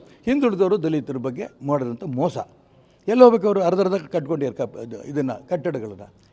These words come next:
ಎಲ್ಲಿ ತರ್ತಾರೆ ದುಡ್ಡಿಗೆ ಅವರು? ಹಾಗೆ ಬಿದ್ದಿರಬೇಕಾ? ಮುಂದೆ ಬರೋಂಥ ಸರ್ಕಾರ ಮಾಡಬೇಕಾ? ಮುಂದೆ ಬರೋ ಮುಖ್ಯಮಂತ್ರಿ ಮಾಡಬೇಕಾ? ನಾನು ಸಿದ್ದರಾಮಯ್ಯನವರೇ, ಈ ಒಂದು ಆಪಾದನೆ ದಯವಿಟ್ಟು ಒತ್ಕೋಬೇಡಿ.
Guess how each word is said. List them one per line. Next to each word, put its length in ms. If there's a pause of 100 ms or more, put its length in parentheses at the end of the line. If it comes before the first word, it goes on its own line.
ಎಲ್ಲಿ 160
ತರ್ತಾರೆ 300
ದುಡ್ಡಿಗೆ 280
ಅವರು? 440 (680)
ಹಾಗೆ 180
ಬಿದ್ದಿರಬೇಕಾ? 760 (1200)
ಮುಂದೆ 200
ಬರೋಂಥ 260
ಸರ್ಕಾರ 420
ಮಾಡಬೇಕಾ? 400
ಮುಂದೆ 240
ಬರೋ 160
ಮುಖ್ಯಮಂತ್ರಿ 460
ಮಾಡಬೇಕಾ? 500 (460)
ನಾನು 120
ಸಿದ್ದರಾಮಯ್ಯನವರೇ, 680
ಈ 120
ಒಂದು 280
ಆಪಾದನೆ 440
ದಯವಿಟ್ಟು 360
ಒತ್ಕೋಬೇಡಿ. 680